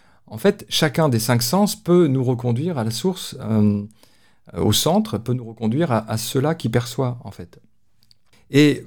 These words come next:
alors, pourquoi vision sans tête ? Parce que, euh, en fait, nous pensons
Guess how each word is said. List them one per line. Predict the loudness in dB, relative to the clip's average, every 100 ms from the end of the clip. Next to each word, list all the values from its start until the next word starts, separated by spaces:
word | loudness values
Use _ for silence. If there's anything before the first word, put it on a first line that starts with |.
| -12 0
alors, | 0 0
pourquoi | -4 2 4
vision | 4 2 0
sans | 0 -2
tête ? | 2 2 2 -2
Parce | -4 -2 -4
que, | 0 2 4 2 -2 -2
euh, | 2 4 2 0 -4 -12 -4
en |
fait, | 2 2 0 -18 _ _ -16
nous | -4
pensons | -2 0 0 2 2 2 0